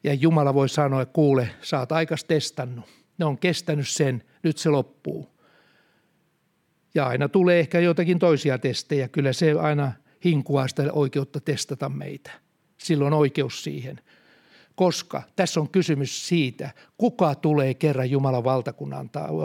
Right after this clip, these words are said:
valtakuntaan tai ei. Kuka menee kadotukseen, kuka taivaaseen. Ja taivaaseen menijöitä täytyy testata.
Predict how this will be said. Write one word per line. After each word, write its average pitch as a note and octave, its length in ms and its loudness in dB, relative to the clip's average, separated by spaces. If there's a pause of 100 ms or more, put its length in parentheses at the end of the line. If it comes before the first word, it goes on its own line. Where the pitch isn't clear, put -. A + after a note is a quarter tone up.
(140)
valtakuntaan C3 680 0
tai B2+ 240 -2
ei. A#2+ 280 -6 (1500)
Kuka A3 260 4
menee E3 220 4
kadotukseen, D#3 840 2
kuka D#3 240 2
taivaaseen. C#3 800 -2 (460)
Ja D3+ 80 -4
taivaaseen F3+ 600 4
menijöitä D3 460 2
täytyy C#3 420 -2
testata. - 500 -8